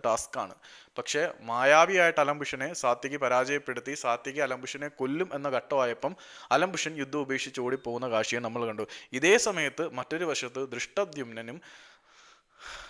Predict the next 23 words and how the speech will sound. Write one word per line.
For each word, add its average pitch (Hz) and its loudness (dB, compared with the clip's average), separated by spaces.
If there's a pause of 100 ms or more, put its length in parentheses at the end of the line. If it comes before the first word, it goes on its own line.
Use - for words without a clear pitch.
(1200)
ദുര്യോധനനും 170 4
തമ്മിൽ 135 2
അസ്ത്രം 185 2
കൊണ്ട് 147 -2
യുദ്ധം 127 -4
ചെയ്യുകയാണ്. 101 -6 (200)
അസ്ത്രം 202 -4
കൊണ്ട് 185 -6
യുദ്ധം 160 -4
ചെയ്യുമ്പം 131 -8 (1040)
ദുര്യോധനൻ 151 -2
പരാജയപ്പെട്ടു. 135 2
ഇപ്പം 135 -10 (380)
ദൃഷ്ടദ്യുമ്നൻ 214 -2
ദുര്യോധനനെ 175 -2
കൊല്ലാൻ 160 0
പറ്റും, 127 -8
കാരണം 135 -2
ആള് 135 -2
സേനാധിപതിയാണ്. 139 -4
കൊല്ലും 170 -2
എന്നുള്ള 151 -2
ഘട്ടമാകുമ്പോഴത്തേക്ക് 131 -2